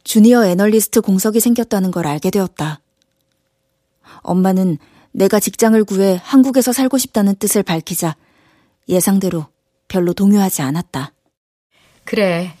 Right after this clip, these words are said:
Speaker 2: 네 인생이니까 잘할 거라 믿는다. 함부로 남한테 도움받지 말고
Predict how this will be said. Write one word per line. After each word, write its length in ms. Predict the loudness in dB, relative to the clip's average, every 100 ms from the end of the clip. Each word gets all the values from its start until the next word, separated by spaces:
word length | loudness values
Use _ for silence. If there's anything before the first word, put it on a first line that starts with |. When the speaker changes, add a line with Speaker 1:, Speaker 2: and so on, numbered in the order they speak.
| _ _ _ _
Speaker 2:
네 160 | 0 2
인생이니까 840 | 0 -2 -4 -2 -4 -6 -10 -12 _ _ _ _ _ _ _ _ _ _
잘할 340 | -6 -4 -4
거라 220 | -4 -6 -2
믿는다. 640 | 0 0 0 0 -2 -4 -8 -20 -20 -20 -20 -20 -20 -20 _ _ _ _ _ _ _
함부로 340 | 2 4 4
남한테 680 | 4 2 2 0 0 0 0
도움받지 580 | 0 0 0 -2 -4 -4
말고 720 | -2 -2 -6 -4 -4 -2 -2